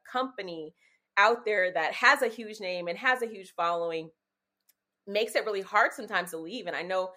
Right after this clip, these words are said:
so many of us are in these positions, whether you're, you know, a public-, you're on the publicist side or you're the, you know,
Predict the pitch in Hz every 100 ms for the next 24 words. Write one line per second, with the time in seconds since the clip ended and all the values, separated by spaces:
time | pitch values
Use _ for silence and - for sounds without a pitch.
0 | - _ _ - 247 254 269 240 214 247
1 | 180 190 196 180 - 151 175 220 175 165
2 | 165 170 175 165 160 160 156 120 - 190
3 | 151 135 - 285 269 254 220 196 202 -
4 | - 277 277 240 202 196 190 185 - 160
5 | 156 160 - _ - 208 180 160